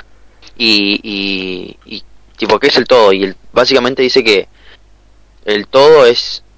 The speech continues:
lo que está en nuestra mente, porque al fin y al cabo todo no está en nuestra mente.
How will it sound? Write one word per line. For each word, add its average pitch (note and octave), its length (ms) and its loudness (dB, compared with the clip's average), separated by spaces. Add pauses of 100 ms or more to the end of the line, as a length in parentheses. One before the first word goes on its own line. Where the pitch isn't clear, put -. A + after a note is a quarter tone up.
(180)
lo A2 200 -2
que - 60 -10
está A#2+ 180 -6
en B2 60 -4
nuestra G#2 260 -4
mente, A2 300 -4
porque G2 220 -12
al F#2+ 40 -8
fin B2 140 -6
y B2+ 60 0
al A#2 80 2
cabo A#2+ 240 2
todo A2+ 180 -2
no A2+ 80 -6
está - 160 -12
en A2 60 -8
nuestra G#2+ 260 -8
mente. C3 320 -6